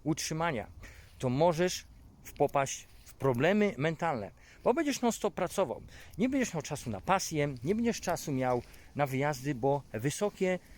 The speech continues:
życie na wysokim standardzie kosztuje. W dzisiejszych czasach, gdzie wiadomo, jak wszystko poszło do góry, jak to wszystko, ta inflacja cały czas szybuje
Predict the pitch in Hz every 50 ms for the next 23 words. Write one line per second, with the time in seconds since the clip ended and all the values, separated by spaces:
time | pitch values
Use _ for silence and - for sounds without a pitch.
0 | - - - - 123 110 123 233 269 - - 139 131 127 127 147 - 220 190 -
1 | 202 - - - 170 156 156 147 165 175 170 151 123 110 127 135 151 170 - -
2 | - - - - 175 170 160 - - - - 214 233 208 147 104 - - - -
3 | - - - - - - - - - 143 160 285 294 - - 247 208 - - 160
4 | - - 170 156 139 - 156 139 139 120 107 110 101 117 135 127 127 123 120 123
5 | 120 143 190 185 170 190 165 151 143 147 - - - 170 - - 147 - 147 -
6 | - 127 117 127 170 190 220 233 208 185 160 143 131 - - - - - - -
7 | - - - - 196 262 294 - - 190 - - - 175 - - - 156 147 147
8 | 139 - - - - - - - 151 147 156 170 170 - - 185 185 175 - -
9 | 156 151 143 143 135 - - - - 190 196 180 - - 156 - - - - -
10 | 147 127 139 190 202 185 175 165 165 156